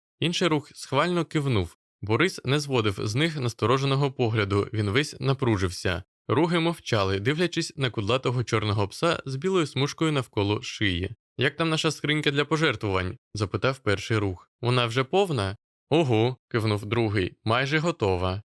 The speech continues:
«Агов, ти!» крикнув перший Руг. «Чуєш мене? Цього разу ми вирішили прийняти вашу пожертву. Пам'ятай, ти повинен нас пропустити.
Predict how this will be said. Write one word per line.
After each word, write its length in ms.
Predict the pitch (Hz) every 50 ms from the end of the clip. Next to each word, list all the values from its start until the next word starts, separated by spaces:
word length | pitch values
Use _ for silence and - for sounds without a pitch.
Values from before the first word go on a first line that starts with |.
| _ _ _
«Агов, 460 | - 127 160 180 208 185 127 104 -
ти!» 400 | - - 170 165 123 95 98 104 - _ -
крикнув 380 | - 123 113 110 - 123 113 -
перший 380 | - 104 98 98 98 - 117
Руг. 300 | 107 104 92 90 - - _ _ -
«Чуєш 340 | - 202 220 214 - -
мене? 380 | 143 131 120 113 101 90 87 107 - _
Цього 280 | - 131 120 131 123
разу 280 | 131 165 185 170 151 135
ми 100 | 117 117
вирішили 440 | 117 143 180 190 175 147 156 147 131
прийняти 440 | 107 120 120 123 135 160 170 - 147
вашу 320 | 107 110 117 120 - 135
пожертву. 680 | - - 143 123 135 123 107 104 101 - 101 95 95 95 _ _
Пам'ятай, 560 | - 135 147 175 196 190 - 139 110 101 101
ти 60 | - 107
повинен 460 | - 117 131 180 202 196 165 131 110
нас 220 | 113 131 143 -
пропустити. 760 | - - 143 135 - 180 - - - 131 104 - - - -